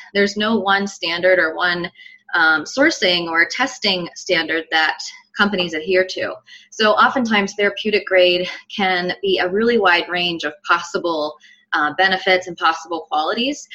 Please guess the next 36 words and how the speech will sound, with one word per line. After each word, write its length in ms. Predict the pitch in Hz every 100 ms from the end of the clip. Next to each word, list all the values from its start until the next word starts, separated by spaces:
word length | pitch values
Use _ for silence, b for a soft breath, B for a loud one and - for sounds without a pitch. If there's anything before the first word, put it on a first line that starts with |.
| B B
You 100 | 214
might 220 | 226 226
see 240 | - 220 202
a 100 | 185
bottle 220 | 190 190 185
labeled 300 | 185 190 185
a 100 | 185
hundred 180 | 185 185
percent 360 | 190 190 180
pure 500 | - 196 185 185 190 180
or 160 | 170
even 300 | 156 190 190
organic, 600 | 185 175 160 156 175 196 214 - B B B
but 80 | 214
it 160 | 208
doesn't 300 | 214 196 196
necessarily 640 | 185 190 185 - 180 170 165
mean 180 | 180 175
the 180 | 160 -
same 240 | 180 170 165
thing 280 | 170 156 -
all 180 | 151 151
across 380 | - 156 -
the 100 | -
board, 300 | 156 143 151 - - -
which 180 | 190 202
is 140 | 185
why 220 | 202 220 233 233 185
I 240 | 180 160 -
really 500 | 185 208 208 185 175 B B B 180
loved 460 | 185 196 180 180
when 140 | 180 170
I 40 | 160
found 220 | 185 175 165
doTERRA, 480 | 156 175 151 143 139
because 500 | 165 - 170 165